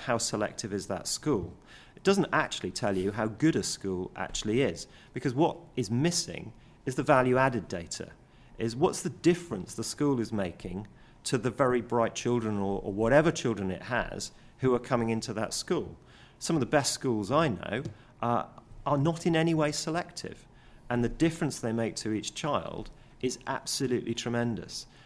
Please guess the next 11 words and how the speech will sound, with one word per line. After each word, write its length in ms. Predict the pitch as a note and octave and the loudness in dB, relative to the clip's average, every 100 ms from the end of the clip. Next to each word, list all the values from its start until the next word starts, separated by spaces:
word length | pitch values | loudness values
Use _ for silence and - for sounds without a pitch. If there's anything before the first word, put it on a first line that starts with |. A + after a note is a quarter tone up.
| - | -16
So 640 | - - C3+ C3 C3 C3 B2+ - | -4 2 4 6 4 2 -2 -2
just 380 | - F#3+ - - - | 2 4 2 -4 -8
headline 560 | - - F#3+ F#3 E3 C3+ | -10 -2 0 2 2 2
results, 680 | A#2+ A#2+ C#3+ - - - - - - | 0 0 -2 -2 -8 -10 -12 -18 -14
to 100 | - | -8
some 260 | - - A#3+ | -6 -4 -4
extent, 300 | A2 A2 - | -4 -4 -4
are 100 | A#2 | -2
meaningless. 680 | C3+ E3+ G2 E2 - - - - - - | 0 0 0 -4 -12 -14 -16 -20 -20 -4
What 280 | B2 E3+ A2 | 0 0 2
matters, 680 | C3 D#3 - - E2 G#2 | 0 0 -4 -8 -4 -4